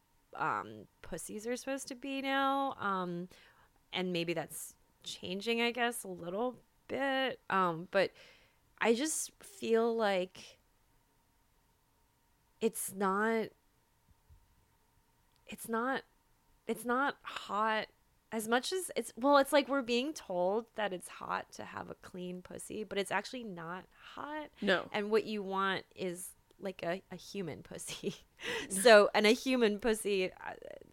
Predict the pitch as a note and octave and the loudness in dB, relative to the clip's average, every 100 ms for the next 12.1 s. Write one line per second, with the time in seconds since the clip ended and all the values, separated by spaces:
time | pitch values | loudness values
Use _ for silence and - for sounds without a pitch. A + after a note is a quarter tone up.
0 | - G3 F3+ E3 A3+ A3 A3 G3 F3 F#3+ | -8 -8 -8 -10 -6 -4 -2 -4 -2 -4
1 | G3 F3+ - - G#3 G3 - E3 E3 F3+ | -2 -4 -8 -8 -6 -6 -8 -12 -12 -14
2 | F#3 - F3 F3 - F3+ D#3+ E3+ E3 E3 | -16 -8 -6 -6 -8 -10 -8 -6 -6 -8
3 | - - - - - - - A3 A3 G3+ | -12 -20 -20 -20 -20 -10 -2 4 4 4
4 | F3+ - - D#3+ E3+ E3 - F#3+ G3+ F#3+ | 0 -2 -6 -6 -8 -12 -8 -4 -2 -2
5 | F3+ F3 - D3 F3 F3+ - E3 E3+ F3 | -6 -10 -10 -10 -10 -10 -14 -14 -14 -16
6 | - - - F#3+ F3+ F3 F#3+ - - F3+ | -20 -18 -14 -10 -10 -10 -10 -12 -10 -10
7 | F3+ F3+ F#3+ - F#3+ - G3 - - - | -8 -10 -12 -12 -14 -12 -12 -10 -10 2
8 | A#3 A3+ A#3+ A#3+ D4 - D#4 D4 C4+ A3+ | 4 6 4 0 -4 -4 -4 -2 -2 -2
9 | G#3 F#3+ F3 F#3+ G#3+ G3 - F3+ F3 F3 | -6 -6 -2 -2 -2 -4 -6 -10 -10 -10
10 | F3 - - - F3+ F#3+ F#3 E3+ E3 E3+ | -12 -12 -20 -12 -10 -10 -10 -10 -14 -20
11 | _ _ - - G#3 - - - - - | _ _ -16 -10 -8 -10 -10 -12 -12 -12